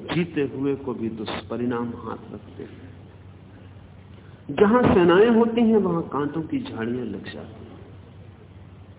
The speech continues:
और जब सेनाएं खड़ी की जाती हैं, तो उसके अगले वर्ष ही अकाल की कालीमा छा जाती है। इसलिए एक अच्छा सेनापति अपना प्रयोजन पूरा कर रुक जाता है।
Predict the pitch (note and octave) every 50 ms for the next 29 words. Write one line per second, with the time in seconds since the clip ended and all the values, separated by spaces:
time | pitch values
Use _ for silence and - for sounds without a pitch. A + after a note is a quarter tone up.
0 | - - - - - - - - - - - - - - - - - - - -
1 | - - - - - - D#3 D#3+ D#3+ F#3+ F#3 - F3 F3 F3+ G3 G#3+ A3+ A#3+ A#3+
2 | A3 - - - E3+ F3+ G#3+ G#3 - - G3+ F#3 G#3+ G#3+ G#3 G#3+ G#3+ G#3 G3 G3+
3 | F#3+ F#3+ F3 E3 - - - D#3+ D#3 - D3+ D3+ D#3+ D#3+ D#3 D3+ D#3+ E3 E3 D#3+
4 | D#3+ - - - - - A#2+ - C#3 C#3 C#3 C3+ C3 - B2+ G#2 F#2+ A#2+ A#2+ A#2+
5 | A#2+ B2 A#2+ A2+ A2+ - - - E2 D#2 - - - F2+ - - - - - -
6 | - - - - - - - - - - - - - - - - - - - -
7 | - - - - - - - - - E3+ E3+ E3 E3 D3+ - A2 A2+ - - -
8 | - - - F#3+ F3 - - D#3 D3 C#3+ C#3+ C3+ C#3+ C#3 - F2+ C3+ - - A#2
9 | - - A#2+ A#2+ A2 - - - B2+ C3+ C#3 C3+ B2+ B2 A2+ A2 G#2+ G2+ - A2
10 | A#2 B2+ A#2+ A2+ A2 - - F#2+ F#2+ G2 G2+ A#2+ - - - - F#2 F2 F#2 F#2
11 | - - - -